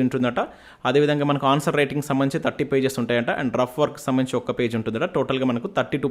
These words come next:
పేజెస్ తోటి ఈ బుక్లెట్ వస్తుందని చెప్పేసి ఇక్కడ ఇచ్చారు. ఇక పేపర్ వన్ జనరల్ ఎస్ఏకి సంబంధించి ఫార్టీ పేజెస్తో వస్తుంది. దీనిలో థర్టీ సిక్స్ మనకు ఆన్సర్ రైటింగ్ ఉంటాయి. And వర్-, రఫ్ వర్క్ వచ్చేసి త్రీ ఉంటాయి. And ప్రతి దానికి మనకు ఈ ఇన్స్-, ఇన్‌స్ట్రక్షన్ సంబంధించి ఒక పేజ్ ఉంటుంది.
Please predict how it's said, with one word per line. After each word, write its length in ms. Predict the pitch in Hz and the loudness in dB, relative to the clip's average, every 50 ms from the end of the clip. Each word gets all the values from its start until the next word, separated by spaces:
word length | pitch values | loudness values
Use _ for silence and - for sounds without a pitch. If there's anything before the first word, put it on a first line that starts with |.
| - 127 | 0 0
పేజెస్ 240 | 123 120 120 120 - - | 0 0 -2 -4 -4 -6
తోటి 200 | 110 - - 247 - - - - - - - - - - | -2 -2 -2 -4 -4 -8 -16 -20 -20 -20 -20 -16 -4 -2
ఈ 40 | 131 131 131 | -2 0 0
బుక్లెట్ 300 | 131 127 165 160 143 139 135 | -2 0 0 2 2 2 2
వస్తుందని 280 | - - 135 123 123 117 | 0 0 0 0 0 0
చెప్పేసి 240 | 110 - 117 - 135 - | 0 -2 -4 -2 -2 -4
ఇక్కడ 140 | - 101 90 | -2 -4 -4
ఇచ్చారు. 200 | - - 87 87 117 | -4 -6 -8 -8 -6
ఇక 60 | - - 123 - | -8 -8 -4 -2
పేపర్ 300 | 151 156 156 165 156 147 139 143 | -2 0 0 0 0 2 2 2
వన్ 140 | 160 170 - - - - - - - - - 110 | 2 0 -4 -8 -14 -20 -20 -20 -12 -10 -2 2
జనరల్ 280 | 123 143 156 180 175 156 151 | 2 4 4 4 4 4 2
ఎస్ఏకి 320 | - - 170 165 165 - - | 2 0 0 0 0 0 -2
సంబంధించి 340 | 151 147 151 147 143 - 226 220 - | -2 0 0 -2 0 -2 -4 0 4
ఫార్టీ 240 | - 139 - - 156 151 - | 4 4 4 4 0 0 0
పేజెస్తో 320 | 143 139 135 131 - 139 131 123 | 0 0 -2 -2 0 0 -2 0
వస్తుంది. 220 | - - - 202 156 | 0 -2 -2 0 0
దీనిలో 200 | 143 135 139 135 135 | 2 2 2 2 2
థర్టీ 200 | 131 123 - 143 135 - | 0 0 0 -2 -4 -4
సిక్స్ 180 | 139 - - 139 131 | -8 -6 -2 -2 -2
మనకు 160 | 127 123 123 120 117 | -2 0 0 0 0
ఆన్సర్ 220 | 123 - 127 123 | 0 -2 0 0
రైటింగ్ 240 | 120 113 131 117 117 113 | 0 0 0 -2 -2 -2
ఉంటాయి. 220 | 110 - 156 - - - - - - - - _ - 123 | -2 -2 -4 -4 -4 -10 -18 -20 -20 -20 -14 _ -2 0
And 100 | 123 120 120 110 110 | 2 2 2 4 2
వర్-, 140 | 123 - - 127 123 | 2 2 0 -2 -2
రఫ్ 160 | 123 123 - 147 | -2 0 0 -2
వర్క్ 180 | 147 147 - 143 | -2 0 0 -4
వచ్చేసి 300 | 135 - 139 135 - 131 127 - | -2 -2 -4 -4 -4 -6 -4 0
త్రీ 120 | 123 127 123 120 | 2 2 2 2
ఉంటాయి. 240 | - 139 156 214 - - - - - _ - 120 | 2 0 -2 -2 -4 -10 -20 -20 -16 _ -2 -2
And 80 | 123 120 - 131 | 0 0 0 -2
ప్రతి 220 | 139 - 185 180 175 | 0 2 4 4 4
దానికి 220 | 175 175 180 180 165 156 | 4 2 0 0 -2 -2
మనకు 200 | 156 160 - 214 190 175 - - - 147 139 | -2 0 0 -2 -2 -2 -2 -6 -8 -4 -2
ఈ 20 | 135 131 | -2 -2
ఇన్స్-, 220 | 135 143 - - - 156 143 | -4 -6 -12 -14 -8 -2 -2
ఇన్‌స్ట్రక్షన్ 420 | 131 139 - 175 170 - 170 160 - - | -2 0 0 -2 -2 0 -2 -2 -2 -2
సంబంధించి 260 | 147 151 147 156 - 208 202 | -2 0 -2 -2 -2 -2 -4
ఒక 60 | - - - | -2 0 2
పేజ్ 160 | 147 135 143 143 | 2 2 2 0
ఉంటుంది. 220 | 131 131 131 - | 0 0 -2 -2